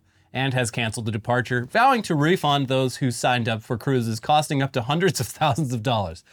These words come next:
The cruise was originally due to depart Istanbul, Turkey on November first, but shortly before that date, departure was postponed to November eleventh and relocated to Amsterdam in the Netherlands,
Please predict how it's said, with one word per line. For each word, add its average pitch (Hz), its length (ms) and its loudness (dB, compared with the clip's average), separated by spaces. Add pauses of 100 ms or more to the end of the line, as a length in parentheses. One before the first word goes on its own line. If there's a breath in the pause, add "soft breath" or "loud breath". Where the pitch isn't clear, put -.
(280 soft breath)
The 208 100 0
cruise 349 260 4
was 277 160 2
originally 240 560 4
due 180 300 4
to 165 140 -2
depart 160 440 0
Istanbul, 165 640 2
Turkey 170 500 0 (200 loud breath)
on 139 200 4
November 135 420 2
first, 185 480 0
but 240 160 4
shortly 254 340 4
before 185 360 0
that 170 220 0
date, 151 280 -2 (140)
departure 196 480 2
was 165 120 2
postponed 143 640 2 (280 soft breath)
to 139 120 -2
November 127 380 2
eleventh 165 420 2 (320 soft breath)
and 135 260 -2
relocated 151 640 2
to 196 100 4
Amsterdam 120 680 0
in 120 120 -2
the 160 80 2
Netherlands, 127 560 -2